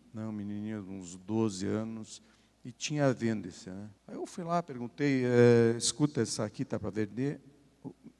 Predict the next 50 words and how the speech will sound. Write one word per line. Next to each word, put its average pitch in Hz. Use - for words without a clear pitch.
cara, -
"Mas 139
o 135
que 170
que -
o -
senhor 113
vai 104
fazer 95
aqui?" -
Falei, 143
"Menino, 131
só -
quero 151
saber." 117
"Não, 156
mas 139
eu 127
quero 147
saber 120
o 127
que 147
que 139
o -
senhor 127
vai 127
fazer 123
aqui." 127
Eu, 120
aí 120
eu 143
lhe 151
dou 127
o -
telefone 127
do 143
dono 120
da 107
chácara. 120
Falei, 127
"Não, 170
vou 165
fazer 147
uma 147
pequena 143
fábrica 120
de, 113
de 110
perfumes 98
aqui." 92